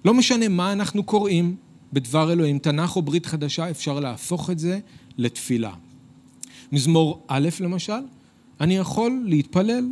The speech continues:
"עזור לי לא ללכת בעצת רשעים היום, עזור לי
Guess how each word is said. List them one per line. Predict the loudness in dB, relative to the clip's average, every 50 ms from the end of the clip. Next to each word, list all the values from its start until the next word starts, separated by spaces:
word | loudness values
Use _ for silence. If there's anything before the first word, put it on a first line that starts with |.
| 0
"עזור | 2 2 2 6 6 6 6 6 4 4 4
לי | 6 6 6
לא | 6 6 6 4 4
ללכת | 2 0 0 0 0 0 0 -2 -2
בעצת | -2 -2 -2 -2 -2 -2 -2 -2 -2 -2
רשעים | -4 -4 -4 -4 -6 -6 -6 -6 -6 -6 -8 -12 -14 -14 -8
היום, | -4 -4 -2 -2 -4 -6 -8 -10 -14 -20 -20 -20 -20 -20 -20 -20 _ _ -20 -20 -20 -16 -8 -4
עזור | -4 -2 2 4 6 6 6 6 6 6
לי | 4 4 4 2